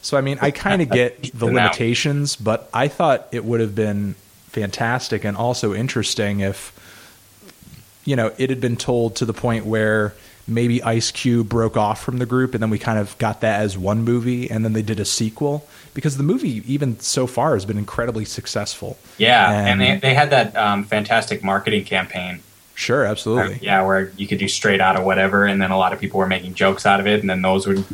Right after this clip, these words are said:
Speaker 2: you know, go semi-viral. And
Speaker 1: The memes, man. Let
Speaker 2: Yeah,
Speaker 1: people
Speaker 2: the
Speaker 1: make some
Speaker 2: memes.
Speaker 1: memes.
Speaker 2: Memes.
Speaker 1: People make some memes, make some memes. Me-, the good, good meme marketing, man.
Speaker 2: Yeah, that was good meme marketing.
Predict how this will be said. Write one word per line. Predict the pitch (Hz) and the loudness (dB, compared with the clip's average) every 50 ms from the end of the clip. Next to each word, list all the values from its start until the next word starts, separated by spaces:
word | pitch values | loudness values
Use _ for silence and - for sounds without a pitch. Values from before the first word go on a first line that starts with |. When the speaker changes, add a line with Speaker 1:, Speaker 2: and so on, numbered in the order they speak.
| - - | -6 -2
Speaker 2:
you | 104 98 | 2 2
know, | 98 98 | 2 4
go | 98 101 98 | 4 2 2
semi-viral. | 98 - 110 101 101 98 98 98 98 98 98 101 101 101 101 | 2 4 4 4 4 4 4 6 6 6 6 6 4 2 2
And | 95 95 - - - - - | 0 -2 -6 -12 -20 -14 -6
Speaker 1:
The | 107 113 | -4 -2
memes, | 113 123 139 160 156 135 117 101 104 | 0 2 2 2 2 2 0 0 0
man. | 110 110 113 113 113 113 110 - | 2 2 2 2 2 0 -2 -2
Let | 117 123 123 | 0 2 4
Speaker 2:
Yeah, | 120 | 6
Speaker 1:
people | 120 120 131 143 | 6 6 4 4
Speaker 2:
the | 131 | 4
Speaker 1:
make | 139 143 143 | 2 4 4
some | 147 - 135 123 120 | 4 4 4 2 2
Speaker 2:
memes. | 123 127 135 151 160 165 180 180 - - - - - - | 2 2 4 4 4 4 4 2 2 2 0 0 -2 -6
Speaker 1:
memes. | 135 139 | -10 -6
Speaker 2:
Memes. | 143 143 135 127 110 - - - - - - - 139 127 - - - 160 - - 180 151 | -2 -2 -2 -2 -2 -6 -8 -12 -14 -20 -14 -12 -12 -12 -6 -4 -2 -2 2 2 2 4
Speaker 1:
People | 151 127 156 143 | 4 2 2 2
make | 131 139 143 135 - | 2 2 2 0 0
some | - 139 123 120 120 | 0 0 0 0 0
memes, | 127 131 143 156 170 180 190 196 170 - | 2 2 2 4 4 2 2 0 0 0
make | 113 113 123 - | 0 -2 -2 0
some | - - 113 110 110 | 0 0 0 0 2
memes. | 113 123 131 143 156 170 180 190 196 180 - - 151 | 2 2 2 2 2 2 2 2 2 2 0 0 0
Me-, | 107 110 127 131 139 113 | 2 4 4 4 4 2
the | 113 120 113 104 127 | 0 -2 -2 0 0
good, | 123 139 147 - - 131 117 98 | 0 0 0 -2 -6 -12 -2 0
good | 131 139 139 | 0 2 2
meme | 135 135 139 151 160 160 151 | 0 0 2 2 2 2 2
marketing, | 139 131 135 175 170 - 104 92 90 92 | 2 2 2 2 0 -4 -6 -6 -6 -4
man. | 95 95 95 98 101 - - | -4 -4 -4 -6 -8 -8 -4
Speaker 2:
Yeah, | 117 104 95 95 92 - - | -4 -2 -2 -2 -6 -4 0
that | 123 131 139 143 | 2 2 4 4
was | 151 151 135 123 | 4 2 2 0
good | 117 123 131 127 113 | 0 2 2 2 2
meme | 113 113 117 117 117 113 113 | 0 0 0 0 0 0 0
marketing. | 110 117 123 123 123 110 98 92 85 - - | 0 0 0 0 -2 -2 -4 -4 -6 -8 -14